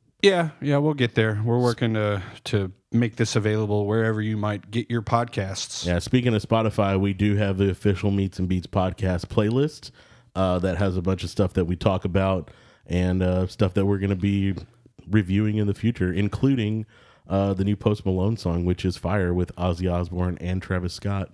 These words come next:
Speaker 1: Yeah, that was pretty interesting.
Speaker 2: Yeah, like,
Speaker 1: You
Speaker 2: talk
Speaker 1: know?
Speaker 2: about a motley crew of features
Speaker 1: Yeah,
Speaker 2: on
Speaker 1: that
Speaker 2: a
Speaker 1: is
Speaker 2: song.
Speaker 1: a conglomeration of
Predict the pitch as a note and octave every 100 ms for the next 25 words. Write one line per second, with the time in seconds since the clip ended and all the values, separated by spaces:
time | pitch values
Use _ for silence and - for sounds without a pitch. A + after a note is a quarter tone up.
0 | - - A3 D#4 C4 C#4 - - A3+ D#3
1 | D#3 C#3+ - F3 F#3 F2+ E2+ E2 F#2+ F2
2 | C3 C3 C#3+ A#2+ G2 G#2 F#2 E2 E2+ F#2
3 | F#2 F#2+ - A2+ A2+ G2+ F2+ E2+ D#2+ -
4 | - - - A2 G#2 F2+ F#2 F#2+ D#3 C3+
5 | A2 G#2 G2 F2 G#2 G2+ A2 B2+ A#2 A2
6 | B2 - G#2+ G2+ G2 F#2+ -